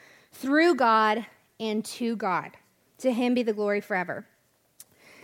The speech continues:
Um, John Piper asked this question to his congregation.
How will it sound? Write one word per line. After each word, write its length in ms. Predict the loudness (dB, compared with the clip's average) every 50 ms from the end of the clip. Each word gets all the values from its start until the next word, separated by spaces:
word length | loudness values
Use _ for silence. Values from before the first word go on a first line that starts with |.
| -20 -20 -20 -20 -20 -20 -20 -20 -20 _ -2
Um, 360 | 0 2 2 2 2 0 -2 -6 -10 -16 -20 -18 -8
John 300 | 0 4 6 6 6 6
Piper 380 | 4 2 2 2 2 2 2 2
asked 360 | 2 4 4 4 2 0 -2
this 160 | -2 -2 -2
question 400 | -2 0 -2 -2 0 -2 -2 -4 -2
to 120 | 0 0
his 120 | -2 -2 -2
congregation. 880 | -4 -4 -2 -2 -2 -4 -4 -4 -6 -6 -6 -6 -8 -6 -6 -8 -10